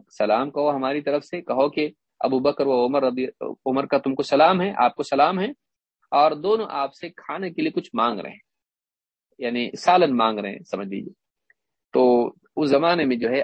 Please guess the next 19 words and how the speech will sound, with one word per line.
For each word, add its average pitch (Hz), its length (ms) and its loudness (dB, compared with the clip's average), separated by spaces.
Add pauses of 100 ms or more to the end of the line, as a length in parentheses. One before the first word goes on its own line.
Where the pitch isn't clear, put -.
اد-، 147 160 -2 (420)
تیل 180 240 4
استعمال 131 400 -4
کیا 123 180 -4
جاتا 117 240 -6
تھا 113 340 -4
زیتون 117 380 -6
وغیرہ 104 300 -2
کا، 113 200 -6
روٹی 160 380 -6
کے - 160 -4
ساتھ 135 260 2
اس - 100 -16
کو 156 100 -4
بھی 151 100 -4
کھا 160 200 4
لیتے 147 240 2
تھے 117 160 -10
لوگ۔ 113 120 -16